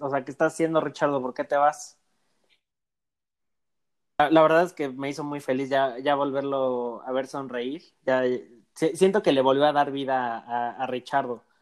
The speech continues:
Que digo, obviamente no estaba amargado, pero pues no, no había sido lo suficientemente competitivo.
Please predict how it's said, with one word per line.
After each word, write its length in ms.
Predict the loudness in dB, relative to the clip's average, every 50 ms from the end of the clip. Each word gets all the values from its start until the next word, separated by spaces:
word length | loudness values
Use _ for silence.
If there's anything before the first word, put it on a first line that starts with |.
| _ _ _ _ _
Que 100 | 0 4
digo, 120 | 6 6
obviamente 320 | 6 4 2 -2 -4 -6 -6
no 100 | -6 -6
estaba 240 | -4 -4 -2 -2 -4
amargado, 540 | -4 -6 -8 -6 -4 -4 -4 -4 -6 -8
pero 460 | -8 -10 -10 -10 -10 -12 -12 -14 -16 -18 _ _ _ _ _ _ _ _ _ _ _ _
pues 160 | -2 0 2
no, 180 | 2 2 2 4
no 100 | 4 4
había 200 | 4 4 2 2
sido 500 | 0 -2 -2 0 0 -2 -2 -4 -6 -4 0
lo 140 | 0 0
suficientemente 760 | 0 -2 -6 -8 -6 -4 -2 -2 0 0 0 0 0 -2 -4 -4
competitivo. 840 | -4 -6 -2 -2 -2 -2 -2 -6 0 2 4 4 4 2 -2